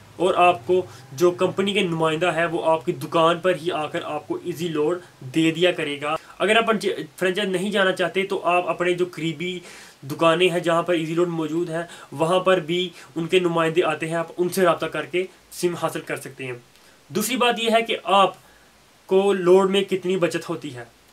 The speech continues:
easy load में आपको मिलता है हर सौ रुपये में टू पॉइंट फ़ाइव रुपीज़ आपको बचत होती है। अगर आप ये सोच रहे हैं कि ये बचत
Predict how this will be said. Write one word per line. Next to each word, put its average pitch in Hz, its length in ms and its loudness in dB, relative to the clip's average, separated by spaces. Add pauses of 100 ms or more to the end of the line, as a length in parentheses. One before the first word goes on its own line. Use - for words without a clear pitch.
(120)
easy 220 180 0
load 262 220 6
में 262 100 2
आपको 220 260 6
मिलता 202 360 2
है 208 220 0 (220)
हर 208 260 4
सौ 190 360 0
रुपये 196 240 2
में 190 120 0
टू 208 240 -4
पॉइंट 196 280 0
फ़ाइव 170 280 0
रुपीज़ 143 340 -4 (440)
आपको 165 260 2
बचत 160 280 2
होती 143 220 -10
है। 131 180 -12
अगर 202 180 2
आप 233 180 4
ये 233 60 -2
सोच 208 280 -2
रहे 202 80 -2
हैं 214 100 -4
कि 214 60 -4
ये 208 300 -2 (180)
बचत 175 260 0